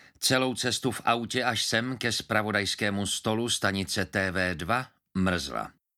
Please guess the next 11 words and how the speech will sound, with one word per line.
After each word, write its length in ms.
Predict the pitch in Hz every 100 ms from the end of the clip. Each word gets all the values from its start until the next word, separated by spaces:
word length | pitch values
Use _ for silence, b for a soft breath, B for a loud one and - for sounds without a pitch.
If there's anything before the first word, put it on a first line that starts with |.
| _ _ _ _ _ _
„Dobré 400 | - 240 139 139
ráno, 580 | 135 151 196 180 165 165
sakra, 520 | 147 143 139 175 180
to 160 | 151 151
je 140 | 143
ale 240 | 135 127 117
zima, 440 | 123 120 110 -
už 240 | 107 117
aby 220 | 143 135 135
bylo 240 | 139 139
jaro,“ 360 | 139 147 135